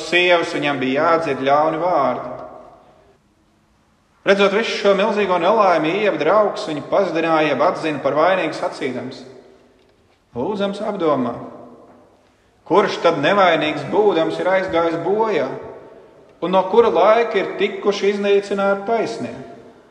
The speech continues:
To viņš gribēja sacīt, ka Iebs ir pelnījis sodu par saviem grēkiem. Savukārt Jaunajā derībā lasām, ka apustulis Pāvils teju vai noslīk kādā lielā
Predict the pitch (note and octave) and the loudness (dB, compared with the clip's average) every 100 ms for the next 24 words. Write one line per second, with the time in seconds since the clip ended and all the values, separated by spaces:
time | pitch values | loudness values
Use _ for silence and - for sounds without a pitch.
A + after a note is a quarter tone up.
0 | _ _ _ _ - E3 E3 E3 E3 D#3 | _ _ _ _ 0 2 2 0 2 2
1 | E3+ E3 F3 D#3 - C#3+ D#3 D3+ - C#3 | 2 -4 -2 -4 0 0 0 0 -2 -6
2 | D3+ D#3 C#3+ C3 - - F3 F3+ C#3+ - | 0 0 0 -4 -6 -8 -4 0 0 -2
3 | B2 - B2+ B2 C3+ C3+ B2 - - - | -8 -6 -6 -2 0 0 0 -8 -14 -18
4 | - - - _ _ _ _ _ _ _ | -20 -20 -20 _ _ _ _ _ _ _
5 | _ _ _ _ - F#3 A3 G#3 A#3 A#3 | _ _ _ _ 2 4 4 4 4 4
6 | G#3+ G#3+ A3 G3 D3+ G3+ G#3 G#3 F#3+ D#3+ | 2 2 2 2 4 2 0 -2 -2 0
7 | D#3+ F3 - C#3 B2+ - E3 F#3+ F3+ D#3 | 2 2 -2 -6 -8 2 6 6 4 0
8 | C#3+ F3+ E3+ C#3 C3+ F3+ G3 F#3 E3+ - | 2 0 2 2 2 0 0 -4 -4 0
9 | E3 D#3+ D#3+ E3 | 4 4 4 4